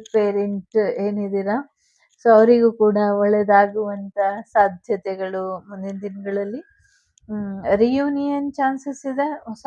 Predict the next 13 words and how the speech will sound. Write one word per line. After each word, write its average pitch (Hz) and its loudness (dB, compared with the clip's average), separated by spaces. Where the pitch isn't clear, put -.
ಪರ್ಸನ್ 247 0
ಬರುವಂಥ 220 2
ಸಾಧ್ಯತೆಗಳು 214 4
ಕೂಡ 190 -2
ಇಲ್ಲಿ 185 4
ಹೆಚ್ಚಾಗಿ 185 -2
ಇದೆ. - -10
ಇನ್‌ಮೂವಬಲ್ 269 6
ಹಿಮಾಲಯ 214 6
ಅನ್ನುವಂಥದ್ದು 202 -4
ಇದೆ. 233 -4
So 240 -4
ಸ್ಥಿರತೆಯಿಂದ 269 2